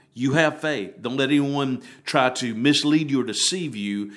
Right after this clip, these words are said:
into saying, "Well, God gives some people the faith to get saved and he doesn't others." Oh, no. As we'll see in this study, every person can trust Christ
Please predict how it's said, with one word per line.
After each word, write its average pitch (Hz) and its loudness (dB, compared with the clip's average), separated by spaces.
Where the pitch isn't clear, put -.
into 110 -4
saying, 135 0
"Well, 123 2
God 131 0
gives 127 0
some 165 -4
people 117 -6
the 107 -12
faith 110 -4
to 113 -14
get 117 -6
saved 113 -6
and 110 -8
he 113 -8
doesn't 113 -4
others." 113 -4
Oh, 107 -2
no. 120 0
As 104 -8
we'll 123 0
see 147 2
in 131 0
this 120 0
study, 127 -2
every 147 6
person 101 -4
can 113 -4
trust 107 -2
Christ - 0